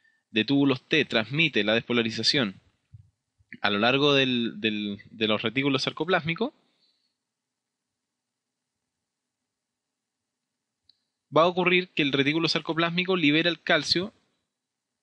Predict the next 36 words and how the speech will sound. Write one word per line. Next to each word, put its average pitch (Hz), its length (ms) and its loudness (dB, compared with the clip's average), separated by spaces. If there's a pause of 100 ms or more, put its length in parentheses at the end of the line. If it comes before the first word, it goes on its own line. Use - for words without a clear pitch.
(300)
hacia 160 240 0
el 151 60 -4
sarcoplasma. 117 640 -4 (1900)
Esta 196 240 0
liberación 220 480 4
de 214 100 4
calcio 175 540 0
va, 156 460 2
va 165 400 2
a - 20 2
gatillar 147 480 2
que 139 140 -4
la, 123 320 2 (480)
que 117 80 0
el 110 60 -4
complejo 156 440 -2
de 160 60 0
troponina 165 560 0
libere 151 560 2
o 117 140 0
desplace 160 440 -2
el 170 80 -6
complejo, 156 400 -4
al 127 180 0
complejo 143 440 -2
de 139 80 0
tropomiosina 147 680 -2
y 185 60 -2
libere 151 260 0
los 156 140 -4
sitios 165 240 -2
de 143 260 -2
unión 143 460 -2
a 123 140 0
la 120 420 2
miosina 143 600 -2